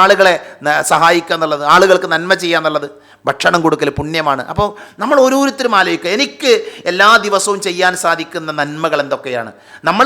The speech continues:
നിർബന്ധമായി ചെയ്യേണ്ട നന്മകളുണ്ട്. ഇപ്പം നമസ്കാരം, സക്കാത്ത്, നോമ്പ്, ഹജ്ജ്, ഇതൊക്കെ നിർബന്ധമാണ് അല്ലേ? എന്നാൽ ഐച്ഛികമായി ചെയ്യേണ്ട അള്ളാഹുവിനുള്ള ഇബാദത്ത്, ഇപ്പം സുന്നത്ത് നിസ്കാരങ്ങൾ,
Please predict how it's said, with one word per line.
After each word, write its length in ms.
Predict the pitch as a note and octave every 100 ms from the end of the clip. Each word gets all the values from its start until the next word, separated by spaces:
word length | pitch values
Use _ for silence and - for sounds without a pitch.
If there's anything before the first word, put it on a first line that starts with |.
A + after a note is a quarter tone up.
| C4
നിർബന്ധമായി 640 | G#3+ - B3+ C#4 C4+ C4 C4
ചെയ്യേണ്ട 240 | A#3+ A3 G#3
നന്മകളുണ്ട്. 420 | D#3+ D#3 C#3+ B2 B2+
ഇപ്പം 120 | C#3
നമസ്കാരം, 560 | C3 - - B2+ B2+ B2 - - -
സക്കാത്ത്, 560 | C3+ C3 C3 C3 C3 C3+ B2 B2
നോമ്പ്, 400 | B2+ C3+ B2+ C3 A#2
ഹജ്ജ്, 280 | C3+ B2+ E3
ഇതൊക്കെ 180 | A#3 B3 B3
നിർബന്ധമാണ് 640 | G#3 A3 G#3+ F#3+ D3 G2+ _
അല്ലേ? 160 | C#3+ C3+ - - _ _ _ -
എന്നാൽ 160 | G#3 C4 A3+
ഐച്ഛികമായി 500 | A3+ - D4+ C#4+ C4+ C4
ചെയ്യേണ്ട 240 | B3+ A3+ G#3
അള്ളാഹുവിനുള്ള 360 | G#3 F#3+ G3 F3
ഇബാദത്ത്, 240 | D#3 D3
ഇപ്പം 120 | C#3+ D#3
സുന്നത്ത് 240 | C#3+ - C#3
നിസ്കാരങ്ങൾ, 500 | - C3 C3 B2+